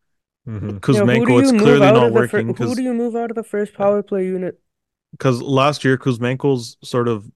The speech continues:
Speaker 3: way of scoring power play goals was he was the net front guy. He was
Speaker 2: Mm-hmm.
Speaker 3: getting those rebounds, those tips. That's kind of turned into Brock Boeser, where Boeser's taking that role now. And Kuzmenko's pushed down, like, he's playing, like, uh, underneath the goal line and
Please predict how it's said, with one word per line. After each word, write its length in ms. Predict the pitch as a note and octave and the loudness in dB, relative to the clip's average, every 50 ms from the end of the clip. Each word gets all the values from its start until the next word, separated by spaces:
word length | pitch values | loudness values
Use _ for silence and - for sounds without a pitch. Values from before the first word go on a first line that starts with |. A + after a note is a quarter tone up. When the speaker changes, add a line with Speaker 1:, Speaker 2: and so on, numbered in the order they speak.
| _ | _
Speaker 3:
way 260 | B2 B2+ B2 B2 B2 | -8 -4 -2 -2 0
of 100 | A#2+ A2+ | -2 -2
scoring 400 | - - - A#2 A#2+ B2 A#2+ A2+ | -6 -8 -6 -4 -4 -4 -4 -4
power 200 | G#2 A2+ A2+ A2+ | -4 -4 -4 -4
play 200 | A2 - A#2 G#2 | -6 -6 -8 -8
goals 260 | G2 A#2+ C3 D3 C3+ A2 | -6 -4 -4 -2 -2 -4
was 180 | G#2 G2+ G2+ | -4 -8 -8
he 160 | G#2 G#2 A2+ | -8 -6 -4
was 160 | A#2 A#2+ A2+ G#2+ | -4 -4 -4 -4
the 100 | A2+ G2+ | -4 -6
net 240 | G#2+ A2+ - - | -6 -6 -8 -8
front 200 | - A#2 F#2+ F#2 | -8 -10 -10 -8
guy. 320 | - A2 G#2 G2 F#2 F#2 _ _ _ _ _ _ _ - | -6 -6 -4 -4 -6 -8 _ _ _ _ _ _ _ -4
He 60 | A#2+ | -2
was 100 | A#2 F2+ | -2 0
Speaker 2:
Mm-hmm. 0 | |
Speaker 3:
getting 240 | F#2 A#2+ B2 A#2+ A2 | 0 0 0 0 0
those 180 | A#2 A2 G#2 | -2 -2 -2
rebounds, 440 | A2 A2+ A2+ A2 A2+ G#2+ A2 G#2+ G2+ | -2 -2 -2 0 -2 -2 -2 -4 -4
those 180 | G#2+ G#2 - - | -6 -8 -8 -6
tips. 320 | - D3 C3+ - - - | -4 -4 -4 -4 -6 -8
That's 280 | - A2+ A2 A2 - - | -6 -6 -4 -6 -6 -8
kind 180 | - B2+ A#2 | -6 -6 -6
of 160 | A2+ G#2+ - | -6 -8 -10
turned 240 | - - A#2+ A2+ A2+ | -8 -6 -6 -4 -4
into 200 | A2+ G#2+ G#2 A2 | -4 -6 -6 -8
Brock 320 | G#2 - G#2+ G#2+ G#2+ - - | -6 -4 -4 -4 -4 -4 -4
Boeser, 460 | A#2 C3 D#3 - - G#2+ F#2+ A2 - _ _ _ _ _ _ _ _ _ _ _ _ - | -4 -4 -2 -2 -2 -4 -4 -4 -8 _ _ _ _ _ _ _ _ _ _ _ _ -4
where 160 | A#2+ A#2+ A2+ | -2 0 0
Boeser's 420 | G#2+ A2 B2+ C#3+ C#3+ - D3 B2+ - | 0 0 0 0 0 0 -2 -2 0
taking 260 | - A2+ A2 - A2+ A2 | -2 -4 -4 -4 -6 -8
that 120 | G#2 G2+ | -6 -6
role 180 | G2+ G2 G2 G2 | -6 -8 -10 -10
now. 180 | G2+ G#2+ A2+ | -10 -10 -8
And 180 | A2 A2 - - _ _ _ _ _ _ _ | -8 -10 -12 -14 _ _ _ _ _ _ _
Kuzmenko's 580 | - - A#2+ G#2+ A2+ A2+ A#2 - - A#2+ A2+ - | -6 -6 -4 -2 0 -2 0 0 0 0 0 0
pushed 420 | _ - - A#2+ A2+ - - - | _ -2 0 0 0 -2 -4 -6
down, 400 | A#2 A2 G#2 G#2+ G#2+ G#2 G#2+ A2 | -4 -4 -4 -4 -4 -6 -8 -8
like, 320 | A2+ A#2 G#2+ G2+ - _ _ _ _ _ _ _ _ _ _ _ _ _ | -8 -8 -8 -8 -10 _ _ _ _ _ _ _ _ _ _ _ _ _
he's 140 | B2 - | -18 -14
playing, 280 | - - C3+ A#2+ A#2+ A#2 | -6 -2 0 0 2 0
like, 160 | A2 G#2+ - _ _ _ _ _ _ _ _ - B2 A2 G2+ G#2 - | 0 -2 -4 _ _ _ _ _ _ _ _ -14 -14 -12 -12 -12 -10
uh, 360 | - A2 G#2 G2 F#2+ G2+ - - - | -8 -6 -6 -6 -8 -10 -10 -10 -8
underneath 340 | C3 B2+ B2 A#2 A#2 A2+ - | -4 -2 0 0 0 0 -2
the 80 | A#2 | -2
goal 220 | G2+ A#2 B2+ D#3 D3+ | 0 2 2 4 4
line 360 | B2+ G2+ G2+ A2 B2+ C#3 - _ _ _ _ _ _ - | 2 2 0 -2 -6 -8 -10 _ _ _ _ _ _ -8
and 340 | B2 A#2+ A#2+ A2+ A2 - | -6 -4 -4 -4 -6 -10